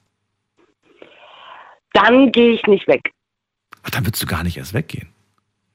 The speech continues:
Speaker 1: Nein, weil
Speaker 2: Ach so.
Speaker 1: ich viel zu viel Angst hätte, vielleicht in eine Situation zu kommen, die ich nicht lösen könnte.
Speaker 2: Hm.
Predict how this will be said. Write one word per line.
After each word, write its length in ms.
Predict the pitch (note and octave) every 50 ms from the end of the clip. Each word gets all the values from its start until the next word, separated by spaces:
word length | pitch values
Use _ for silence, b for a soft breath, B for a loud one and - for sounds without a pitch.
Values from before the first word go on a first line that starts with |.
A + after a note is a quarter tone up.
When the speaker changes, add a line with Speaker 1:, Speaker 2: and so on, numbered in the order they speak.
| _ _ _ _ _ _ _ _ _ _ _ _
Speaker 1:
Nein, 360 | - G3 F#3 D#3 D3+ - - - _
weil 420 | - D3+ D3+ D#3 E3 E3 E3+ E3+ -
Speaker 2:
Ach 40 | G2
so. 40 | -
Speaker 1:
ich 100 | G#2 - - - _ _ _ _ _ _ _ - -
viel 680 | - G#3+ G#3 A3 A#3 A#3+ A#3+ A#3+ A#3+ A#3+ A#3+ A#3+ A#3 A3+
zu 120 | - A3 G3
viel 160 | G#3+ A3+ -
Angst 280 | - G3 G3+ A3 G#3 -
hätte, 220 | A3+ G#3+ A3 A#3
vielleicht 360 | - - F3 F#3 G3 G#3+ -
in 180 | - A#3 G#3 F#3+
eine 280 | F3 F3+ F#3+ F#3+ F3+ E3+
Situation 580 | E3+ F3 - E3+ E3+ D#3+ - - G3+ A3 A3+ A3+
zu 120 | - G#3+
kommen, 320 | G#3+ - G3+ F#3 G3 G3 F#3
die 100 | - F#3
ich 80 | E3 -
nicht 180 | F#3+ F3 -
lösen 320 | D#3+ D#3+ D#3+ D#3 D3+ D3+ B2+
könnte. 280 | - A#2+ A#2 - - -
Speaker 2:
Hm. 200 | F#2 E2 D2+